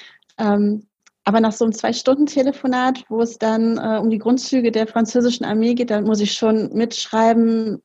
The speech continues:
und danach das nochmal organisieren, nochmal aufbereiten, wie,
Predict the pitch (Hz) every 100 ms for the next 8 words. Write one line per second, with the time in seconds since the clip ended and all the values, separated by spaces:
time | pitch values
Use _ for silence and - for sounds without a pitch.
0 | - 214 208 202 208 214 208 202 208 202
1 | 202 202 202 202 196 196 196 196 - 208
2 | - 190 185 190 202 202 - - _ _
3 | - 196 202 -